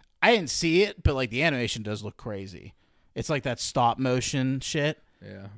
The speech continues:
Speaker 1: And I couldn't imagine doing that for a film. It'd be insane.
Speaker 2: Um, I know I bring it up a lot, but I, <laughs> it's Guillermo.
Speaker 1: Oh, it's Guillermo.
Speaker 2: Yeah, I was, I was like
Speaker 1: Yeah.
Speaker 2: when you mispronounce Spanish <laughs>
Speaker 1: I
Speaker 2: words.
Speaker 1: do, I do all the time.
Speaker 2: It's only Spanish. You're so good at everything else.
Speaker 1: It's funny 'cause I took four years of Spanish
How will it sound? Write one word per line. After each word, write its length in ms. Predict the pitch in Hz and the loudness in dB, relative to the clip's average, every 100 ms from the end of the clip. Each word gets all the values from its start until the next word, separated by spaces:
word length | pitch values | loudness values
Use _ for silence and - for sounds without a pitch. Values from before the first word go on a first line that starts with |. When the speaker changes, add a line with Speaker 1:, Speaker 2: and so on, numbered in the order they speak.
| - - | -12 -8
Speaker 1:
And 280 | 123 117 - | -4 -4 -4
I 100 | 120 | -6
couldn't 280 | - 131 113 | -4 -8 -8
imagine 340 | 104 101 98 | -8 -8 -10
doing 140 | 92 87 | -10 -10
that 140 | 87 | -12
for 120 | - | -16
a 60 | 82 | -16
film. 200 | 90 82 | -16 -14
It'd 120 | 101 | -14
be 100 | 90 | -12
insane. 400 | 69 - 64 64 - _ | -14 -14 -18 -20 -20 _
Speaker 2:
Um, 420 | 208 175 98 98 _ _ _ | -10 -8 -10 -14 _ _ _
I 80 | 117 | -20
know 100 | 113 | -20
I 20 | |
bring 180 | 104 104 | -20 -20
it 60 | 98 | -20
up 100 | 98 | -18
a 40 | |
lot, 200 | 95 90 | -18 -14
but 160 | 95 90 | -14 -12
I, 140 | 95 101 - 104 - - - | -12 -14 -18 -20 -20 -20 -20
<laughs> 520 | - - - - - | -20 -20 -20 -20 -18
it's 300 | - 95 - | -16 -16 -18
Guillermo. 760 | - 98 95 90 90 85 85 85 - _ _ _ _ 135 | -20 -14 -10 -10 -10 -12 -16 -20 -20 _ _ _ _ -4
Speaker 1:
Oh, 140 | 120 | -2
it's 100 | 107 | -4
Guillermo. 500 | - 104 101 104 107 | -6 -6 -6 -4 -6
Speaker 2:
Yeah, 220 | 90 90 | -8 -10
I 40 | 104 | -8
was, 120 | 113 | -6
I 60 | 120 | -6
was 120 | 107 | -4
like 140 | 117 | -4
Speaker 1:
Yeah. 40 | 101 | -4
Speaker 2:
when 100 | 107 | -8
you 60 | |
mispronounce 480 | 107 101 - 104 98 | -8 -10 -10 -14 -14
Spanish 420 | - 92 95 95 - | -12 -10 -10 -10 -10
<laughs> 20 | |
Speaker 1:
I 80 | 139 | -8
Speaker 2:
words. 280 | 156 131 107 | -6 -4 -4
Speaker 1:
do, 80 | 104 | -4
I 140 | 104 | -4
do 220 | 104 101 | -4 -6
all 200 | 101 101 | -4 -6
the 80 | - | -8
time. 200 | 107 104 | -8 -6
Speaker 2:
It's 80 | 131 | -2
only 180 | 196 208 | 2 0
Spanish. 420 | - 143 113 - | 0 -2 -2 -4
You're 160 | 151 147 | -6 -6
so 260 | - 143 | -4 -4
good 140 | 147 139 | -2 -2
at 20 | |
everything 280 | 135 123 117 | -2 -4 -2
else. 140 | 117 | 0
Speaker 1:
It's 120 | 143 | 0
funny 260 | 113 147 139 | 2 0 2
'cause 120 | 131 | 0
I 80 | 110 | -2
took 160 | 117 98 | -4 -10
four 260 | - 107 | -6 -4
years 240 | 104 101 104 | -4 -6 -6
of 60 | |
Spanish 640 | - 107 101 98 - - | -6 -6 -6 -6 -6 -8